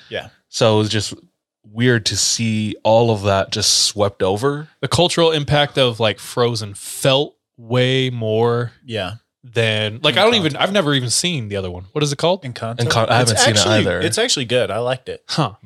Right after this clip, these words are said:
Speaker 1: Um, but it makes sense to me how it could, like, I, I'm with you guys. Like, the cultural
Speaker 3: Dude.
Speaker 1: impact definitely felt bigger with Frozen, at least around here, but it makes sense to me how it would just be blown over by Encanto.
Speaker 3: So this is how my mind works.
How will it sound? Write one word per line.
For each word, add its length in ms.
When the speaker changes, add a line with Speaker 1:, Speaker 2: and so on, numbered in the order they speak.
Speaker 1:
Um, 500
but 360
it 120
makes 340
sense 460
to 140
me 140
how 240
it 100
could, 180
like, 340
I, 300
I'm 160
with 180
you 120
guys. 260
Like, 140
the 80
cultural 340
Speaker 3:
Dude. 60
Speaker 1:
impact 320
definitely 340
felt 360
bigger 200
with 120
Frozen, 420
at 100
least 240
around 300
here, 240
but 320
it 160
makes 280
sense 420
to 80
me 180
how 280
it 140
would 140
just 420
be 120
blown 280
over 240
by 240
Encanto. 540
Speaker 3:
So 140
this 120
is 40
how 100
my 180
mind 240
works. 440